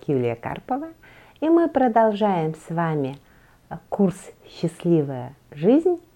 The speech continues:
часть «Чего я хочу?». Сегодня мы с вами поговорим о том, где брать цели.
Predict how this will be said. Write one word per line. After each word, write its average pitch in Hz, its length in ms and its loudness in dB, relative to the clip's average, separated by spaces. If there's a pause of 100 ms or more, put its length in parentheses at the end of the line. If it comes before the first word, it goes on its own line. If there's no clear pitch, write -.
(1120)
часть 254 460 -2 (380)
«Чего 175 600 -2 (300)
я 165 300 -2 (140)
хочу?». - 460 -14 (1080)
Сегодня 320 360 8
мы 247 100 6
с - 100 -10
вами 269 280 4
поговорим 214 640 2
о 175 100 -2
том, 349 300 0 (220)
где 294 460 4 (200)
брать 175 560 -2 (680)
цели. 131 360 0